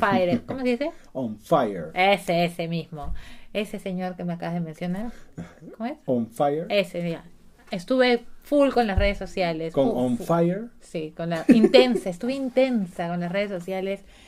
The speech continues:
Speaker 1: Eh, y dije, no, hoy domingo, hasta aquí nomás, dejo un poquito. Sí las veo por ahí un ratito, así, pero me estoy concentrando en mis cosas. En, en mis cosas me refiero en chambear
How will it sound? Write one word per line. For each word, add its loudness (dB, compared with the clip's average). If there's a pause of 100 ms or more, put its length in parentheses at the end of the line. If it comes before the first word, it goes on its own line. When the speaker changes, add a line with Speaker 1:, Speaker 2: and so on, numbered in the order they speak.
(460)
Speaker 1:
Eh, 0
y 0
dije, 0
no, -4 (1040)
hoy 0
domingo, -2 (1000)
hasta -6
aquí -4
nomás, 0
dejo -2
un -2
poquito. -4 (300)
Sí -2
las 4
veo 4
por 0
ahí 0
un -2
ratito, 0
así, -4
pero -4
me -4
estoy -6
concentrando -4
en -4
mis -4
cosas. -16 (300)
En, -2
en -2
mis -2
cosas 0
me 0
refiero -2
en -2
chambear -4